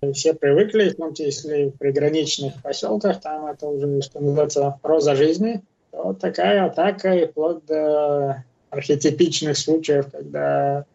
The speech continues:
дети прячутся в шкафах, чтобы их не нашли и не расстреляли, это все слишком сильно напоминает Холокост, и поэтому это, скажем так, родовая травма, и именно поэтому все вопросы, как вы такое допустили, и даже если они прошли, почему заняло столько времени?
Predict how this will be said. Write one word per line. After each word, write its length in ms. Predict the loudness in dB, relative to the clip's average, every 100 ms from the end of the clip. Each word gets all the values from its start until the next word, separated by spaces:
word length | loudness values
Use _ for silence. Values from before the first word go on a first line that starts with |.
| _ 2
дети 260 | 4 2
прячутся 540 | 2 2 2 0 0 -2
в 40 |
шкафах, 440 | -4 0 0 0
чтобы 340 | -2 -8 -6 -6
их 160 | -6
не 140 | -8 -6
нашли 380 | -6 0 2 2
и 20 |
не 80 | 0
расстреляли, 960 | -2 -4 -6 -4 -2 0 0 0 -4 -10 _ -20
это 160 | -8 -4
все 400 | 0 2 4 4
слишком 420 | 4 2 2 0
сильно 480 | 2 2 2 -2 -8 _ -20
напоминает 520 | -14 -8 -4 -2 0
Холокост, 720 | 2 2 0 0 0 -2 -4
и 200 | -6 -6 -8
поэтому 420 | -10 -10 -6 -4
это, 460 | -2 0 2 2
скажем 320 | 0 0 0 2
так, 180 | 2
родовая 500 | 2 2 4 4 2 0
травма, 480 | -2 -2 -2 -4
и 360 | -4 -4 -6 -6
именно 220 | -6 -4
поэтому 400 | 2 2 2 -2
все 180 | 0 0
вопросы, 540 | 2 0 0 -2 -6 -8
как 200 | -4 -2
вы 100 | -2
такое 260 | -4 -8 -12 -8
допустили, 640 | -8 -8 -4 2 4 4
и 80 | 4
даже 260 | 4 6
если 280 | 4 4 0
они 140 | -8
прошли, 380 | -8 -8 -4 -4
почему 340 | -4 -8 -2 2
заняло 360 | 2 0 -4
столько 360 | -6 -10 -12 -10
времени? 340 | -10 -10 -14